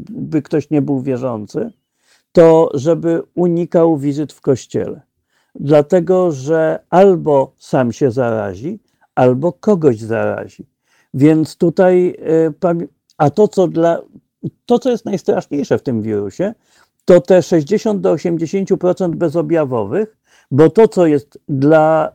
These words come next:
zupełnie zdrowej osoby niczym, małym przeziębieniem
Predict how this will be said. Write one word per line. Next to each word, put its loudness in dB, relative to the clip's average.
zupełnie 0
zdrowej -2
osoby -2
niczym, -6
małym 2
przeziębieniem -4